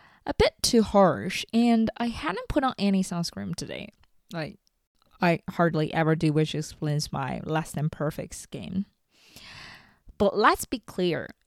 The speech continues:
It's not all good seats or bad seats. Just as life isn't all black or white. People prone to anxiety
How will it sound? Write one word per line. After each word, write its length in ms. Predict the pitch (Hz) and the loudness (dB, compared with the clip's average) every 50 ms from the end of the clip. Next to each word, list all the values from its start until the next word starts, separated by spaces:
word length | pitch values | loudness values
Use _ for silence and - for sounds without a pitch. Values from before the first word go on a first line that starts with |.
| _ _ _ _ _ _ _ _ _ _ _ | _ _ _ _ _ _ _ _ _ _ _
It's 220 | 254 247 - - | -2 0 0 0
not 280 | - 302 330 359 - - _ | 0 2 2 2 2 2 _
all 340 | - 240 254 262 269 254 - _ | 4 6 8 8 8 6 2 _
good 320 | - 226 233 233 - - | -2 -2 -2 -2 -2 -4
seats 760 | - - - 208 190 185 208 269 294 - - - - - - - | -4 -2 0 0 2 2 2 0 0 0 -2 -2 -2 -2 -2 2
or 240 | 277 285 277 285 294 - _ | 2 4 4 4 2 2 _
bad 260 | 349 349 359 330 - | 4 4 4 4 2
seats. 640 | - - - 151 117 - - - - - - - - - _ _ _ _ _ _ _ _ _ _ _ - | -2 -6 -6 -6 -6 -8 -10 -14 -12 -10 -10 -10 -10 -12 _ _ _ _ _ _ _ _ _ _ _ -2
Just 240 | 202 269 339 - - - | 0 0 2 2 0 0
as 140 | 240 - | 0 0
life 380 | - 208 208 226 240 220 185 170 - | 2 4 6 8 8 6 6 4 2
isn't 300 | - 190 170 180 185 - _ | 0 0 2 0 -2 0 _
all 320 | 185 180 180 180 175 175 - _ _ _ _ _ _ | 6 8 8 8 6 4 0 _ _ _ _ _ _
black 360 | - 175 165 160 160 180 - _ _ _ _ | -2 0 2 2 0 0 -4 _ _ _ _
or 140 | - 175 165 | 2 2 2
white. 380 | 156 156 135 - - - _ _ - - _ _ _ _ _ - - - - - _ _ _ _ - _ | 2 0 -4 -6 -10 -14 _ _ -20 -20 _ _ _ _ _ -20 -20 -20 -20 -20 _ _ _ _ -20 _
People 260 | - - 302 302 415 | -6 -4 0 0 0
prone 320 | 427 - - 254 247 247 247 | 0 -2 -4 -4 -6 -6 -8
to 120 | 247 - - | -8 -4 0
anxiety 600 | 208 196 175 180 175 180 185 175 170 156 147 | 0 0 2 2 2 2 0 0 -2 -4 -6